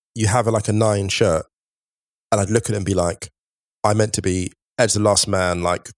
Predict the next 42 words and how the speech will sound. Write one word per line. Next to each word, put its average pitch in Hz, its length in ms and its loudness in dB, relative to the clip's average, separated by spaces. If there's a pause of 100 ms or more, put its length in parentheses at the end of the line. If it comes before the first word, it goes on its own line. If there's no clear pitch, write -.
through 117 160 0
on 98 80 0
goal." 92 320 2
That's 120 280 0
your 110 80 0
thing. 110 180 0
You're 101 120 2
meant, 123 180 0
you 131 60 -2
just 104 120 -2
look 131 160 2
at 123 80 -2
that 117 120 -2
kind 110 120 -2
of 104 80 -2
thirty 113 380 0
yards 95 340 2
over. 98 460 2 (380)
When 113 100 0
it - 20 4
starts 147 300 2
the 120 80 -6
game, 104 420 0 (520)
when 104 80 0
you 101 40 2
kick - 260 0
off 95 180 2
with 92 100 -2
a 98 40 0
nine 101 220 2
shirt 92 200 -2
on 92 60 -8
your 87 80 -4
back, - 360 -6 (720)
you 110 120 4
are 101 80 4
looking 113 320 0
at - 60 -6
the 101 80 -4
thirty - 380 0
yards 98 260 4
between 87 680 -2